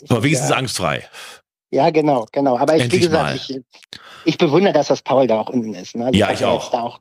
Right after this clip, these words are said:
Speaker 1: die,
Speaker 2: Absolut.
Speaker 1: direkt keinen, keinen Kontakt hin. Also da, da muss man halt auch im positiven Sinne, glaub ich, ein bisschen verrückt einfach sein.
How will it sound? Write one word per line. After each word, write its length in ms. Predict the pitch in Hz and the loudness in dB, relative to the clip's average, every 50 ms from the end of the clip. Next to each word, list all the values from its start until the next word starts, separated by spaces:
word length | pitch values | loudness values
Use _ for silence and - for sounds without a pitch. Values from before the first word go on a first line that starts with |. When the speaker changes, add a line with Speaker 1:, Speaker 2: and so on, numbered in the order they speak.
| _ - | _ -8
Speaker 1:
die, 100 | 123 120 | -4 -2
Speaker 2:
Absolut. 400 | - 110 - 123 117 107 98 90 | -2 0 0 2 2 2 2 2
Speaker 1:
direkt 60 | - 151 | 2 2
keinen, 400 | 143 147 143 135 127 - - - | 2 2 2 0 0 -4 -8 -12
keinen 280 | - - - 151 156 | -4 0 0 0 0
Kontakt 500 | 151 - - 127 - - - 160 - - | 0 0 -2 -2 -2 -2 -6 -6 -6 -6
hin. 240 | - - 123 117 131 | -4 -2 0 0 0
Also 220 | 131 - 123 127 123 | 0 -2 -2 -2 0
da, 140 | 120 131 | 0 0
da 160 | 127 127 139 143 | 2 2 4 4
muss 220 | 147 160 156 - | 4 4 4 4
man 160 | 185 170 156 | 2 2 4
halt 140 | 139 160 151 | 2 2 0
auch 160 | 131 147 - | 0 -2 -2
im 120 | - 139 - | -2 -4 -2
positiven 540 | - - 147 170 175 156 - - 143 135 | 0 0 0 0 0 -4 -8 -6 -4 -4
Sinne, 280 | 117 107 131 156 151 139 | -4 0 0 0 0 2
glaub 200 | 135 131 131 127 | 2 0 0 0
ich, 120 | 131 127 - | 0 -2 -4
ein 60 | 123 | -6
bisschen 180 | 127 - 139 123 | -6 -4 -6 -6
verrückt 460 | - - - 110 123 156 - - - | -6 -8 -6 -4 -4 -4 -6 -6 -6
einfach 300 | 123 120 - - - - | -4 -4 -4 -4 -8 -4
sein. 400 | - 123 131 131 117 117 135 - | -2 0 0 0 2 0 -2 -2